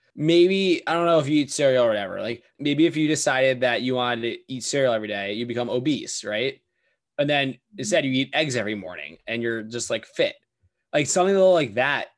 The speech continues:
Speaker 1: could be, like, there's one reality where there's an obese Emmy versus you now.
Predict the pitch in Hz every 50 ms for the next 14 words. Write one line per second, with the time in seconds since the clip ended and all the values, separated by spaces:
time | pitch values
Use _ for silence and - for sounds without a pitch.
0 | _ _ - 135 123 123 113 127 135 131 123 120 123 117 120 139 143 139 139 139
1 | 135 131 131 131 131 131 127 127 123 123 123 120 120 120 113 113 117 123 123 123
2 | 120 135 180 190 175 - 143 120 110 110 107 110 110 110 110 107 - 110 107 113
3 | 135 131 113 107 117 123 120 98 69 53 -